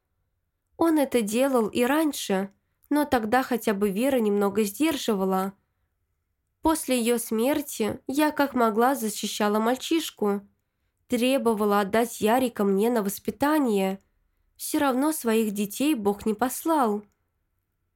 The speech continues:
«А он, Владимир Станиславович, что?» «Отказал.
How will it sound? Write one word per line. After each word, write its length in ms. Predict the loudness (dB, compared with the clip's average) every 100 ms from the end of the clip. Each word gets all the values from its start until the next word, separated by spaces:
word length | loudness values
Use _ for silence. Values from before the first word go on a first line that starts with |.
| _ _ _ 0
«А 200 | 2 4
он, 340 | 2 2 -2 -8 _ _ -2
Владимир 500 | 2 2 2 2 0
Станиславович, 1080 | 0 0 0 -2 -2 0 0 -2 -4 -8 -14
что?» 540 | -14 -2 0 2 0 -6 _ _ _ _ _ _ _ -4
«Отказал. 680 | -4 0 0 2 2 0 -2